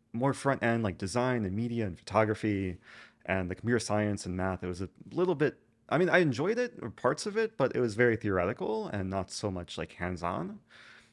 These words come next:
Um, so I ended up taking a gap semester and then eventually transferring to Webster University on, uh, a chess scholarship. So I kinda got to, uh, a, a sense of both worlds between a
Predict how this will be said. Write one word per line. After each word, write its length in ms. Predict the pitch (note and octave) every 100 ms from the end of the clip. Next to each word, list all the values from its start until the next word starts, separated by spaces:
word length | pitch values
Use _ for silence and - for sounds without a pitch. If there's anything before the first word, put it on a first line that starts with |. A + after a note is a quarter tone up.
| _ -
Um, 480 | G2 F2+ F2 F2 -
so 160 | - G#2
I 40 |
ended 180 | B2+ B2+
up 100 | -
taking 340 | A2 G#2+ G#2
a 80 | F#2 -
gap 240 | F#2 F2+ - _ -
semester 1000 | - F2+ F2+ G#2+ - G2 F2 E2+ F2+ G#2 _ _ _ _ -
and 140 | G2 F#2+
then 400 | F#2 F2 E2+ -
eventually 340 | F#2+ G2 - F2
transferring 520 | - F2+ - F#2 E2+
to 100 | E2+
Webster 300 | F2 - F2
University 640 | E2+ E2 - F2 E2 D#2+ - _ - _ _ -
on, 400 | F#2 E2+ E2+ E2+ E2+
uh, 400 | E2+ E2 E2+ -
a 80 | -
chess 220 | - E2+
scholarship. 480 | - - - - - _ -
So 420 | - F2+ - G2 _ _ _
I 80 | -
kinda 280 | G2+ A2+ G#2
got 260 | G2+ F#2+ -
to, 180 | - F2 _ _ _ _ _ _
uh, 180 | - D#2 E2
a, 120 | F2+ -
a 60 | G#2+
sense 260 | D#3 D3
of 100 | -
both 220 | G2 G2 F2+
worlds 320 | F#2+ F#2 D#2
between 580 | - - F#2+ F2+ E2+ E2 - - _ -
a 160 | F2